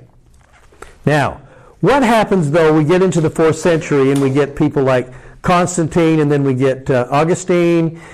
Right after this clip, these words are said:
and, and those guys who had been watching very carefully, and, and Saint Augustine says he was heavily influenced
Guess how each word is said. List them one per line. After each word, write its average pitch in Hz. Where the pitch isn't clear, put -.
and, 139
and 139
those 208
guys 160
who 185
had 151
been 156
watching 180
very 185
carefully, 190
and, 147
and 151
Saint 208
Augustine 190
says 214
he 160
was 139
heavily 226
influenced 202